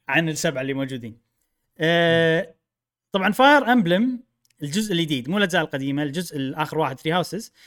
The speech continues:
Speaker 1: من أحد الشغلات الحلوة اللي فيه إن أنت تقدر تسوي ال-، ال-، ال-، ال-، الطلبة، الشخصيات اللي عندك، تقدر تحطهم أي كلاس تبي على كيفك، وأنت تبني فريقك من الصفر. اللعبة هذه مو كذي. اللعبة هذه الشخصيات تقدر تطورهم.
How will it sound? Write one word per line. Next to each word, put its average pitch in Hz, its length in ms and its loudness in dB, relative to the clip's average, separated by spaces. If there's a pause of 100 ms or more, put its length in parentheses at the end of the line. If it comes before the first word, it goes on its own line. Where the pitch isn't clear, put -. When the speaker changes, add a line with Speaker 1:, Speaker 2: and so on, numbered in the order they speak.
(360)
Speaker 1:
من 220 140 0
أحد 262 240 0
الشغلات 233 380 0
الحلوة 226 260 0
اللي 190 120 0
فيه 247 160 0
إن 226 100 2
أنت 202 160 0
تقدر 202 580 0 (480)
تسوي 208 560 0
ال-، 196 240 -8
ال-، 165 140 -10
ال-، 156 340 -10
ال-، 147 160 -14
الطلبة، 170 440 0
الشخصيات 160 380 -4
اللي 165 100 -6
عندك، 220 320 -4 (280)
تقدر 196 240 2
تحطهم 202 340 -10
أي 233 200 4
كلاس 196 280 2
تبي 156 220 0
على 180 180 6
كيفك، - 440 -10 (140)
وأنت 180 180 -4
تبني 190 280 0
فريقك 151 400 -4
من 151 80 -2
الصفر. 120 380 -10 (420)
اللعبة 269 340 8
هذه 233 120 6
مو 202 120 2
كذي. 117 300 -10 (1000)
اللعبة 247 400 4
هذه 269 280 0 (960)
الشخصيات 208 420 2
تقدر 220 160 4
تطورهم. 156 520 -4